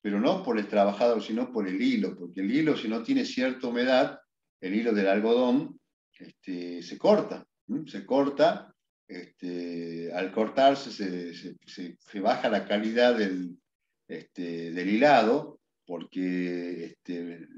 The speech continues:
en los empalmes, muchas veces, nunca los empalmes son, son cien por ciento eficientes.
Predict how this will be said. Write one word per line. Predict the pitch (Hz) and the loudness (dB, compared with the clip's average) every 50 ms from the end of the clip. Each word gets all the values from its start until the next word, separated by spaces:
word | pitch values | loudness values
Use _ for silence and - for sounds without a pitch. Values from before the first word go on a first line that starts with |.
| - - | -14 -10
en | 98 98 98 | -6 -6 -4
los | 92 92 92 95 | -4 -4 -2 -2
empalmes, | 107 117 113 - - 143 143 131 117 117 117 | -2 -2 0 2 4 6 6 6 4 2 0
muchas | 113 110 113 107 - 117 | -2 -2 -4 -2 -2 0
veces, | 117 120 120 - 120 117 | 0 0 0 -2 -4 -4
nunca | 123 139 131 117 | -2 -2 0 -2
los | 107 107 | -2 0
empalmes | 110 107 104 - 117 120 113 110 101 | -2 -2 0 0 0 2 2 0 0
son, | - - 107 104 104 98 98 101 - _ _ _ _ _ _ _ _ _ | 0 0 2 2 2 2 0 -4 -12 _ _ _ _ _ _ _ _ _
son | _ - - - - 101 101 95 92 90 90 85 82 | _ -8 -4 0 2 2 2 2 2 0 -2 -4 -4
cien | - 110 110 104 | 0 0 0 2
por | 95 95 90 | 2 -2 -2
ciento | - - 110 107 104 95 92 | -2 0 2 2 2 2 -2
eficientes. | 92 - 104 - - 139 151 147 127 110 101 92 87 85 - | -4 -6 -8 0 2 4 6 6 6 4 2 0 -4 -10 -14